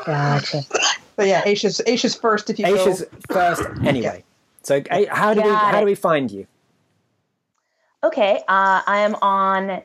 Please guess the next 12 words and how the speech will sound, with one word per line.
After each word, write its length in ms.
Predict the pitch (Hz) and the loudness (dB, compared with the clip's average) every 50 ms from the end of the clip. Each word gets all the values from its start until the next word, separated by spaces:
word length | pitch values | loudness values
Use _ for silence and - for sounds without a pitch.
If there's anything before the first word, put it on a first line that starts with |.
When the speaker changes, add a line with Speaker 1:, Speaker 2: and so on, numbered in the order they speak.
| _ _ _ _ _ _ - - | _ _ _ _ _ _ -2 0
Speaker 1:
Instagram, 640 | 214 220 226 - - 254 254 247 247 247 254 254 254 | 0 0 0 -2 -2 -2 0 2 2 2 2 0 0
Twitter, 300 | - 226 208 208 202 202 - 180 | 0 0 2 2 2 2 0 0
and 220 | 175 180 190 180 | -4 -4 -6 -8
Facebook 640 | - - 202 190 185 185 - - 160 151 151 151 - - | -6 -2 0 0 0 0 -2 -2 0 0 0 0 -4 -2
at 280 | - 156 151 143 - - _ _ - | 0 0 0 0 -2 -6 _ _ -2
I 340 | 165 160 160 165 170 170 175 | 0 2 4 4 2 2 0
Suppose 420 | 170 - - - 170 160 170 175 | -4 -6 -6 -2 0 0 0 0
It's 100 | - - | -4 -8
a 40 | 208 208 | -8 -4
Pun. 300 | - 170 156 151 165 - | -2 -2 -2 -2 -4 -6
So 100 | - 156 | -8 -8
it's 100 | - | -8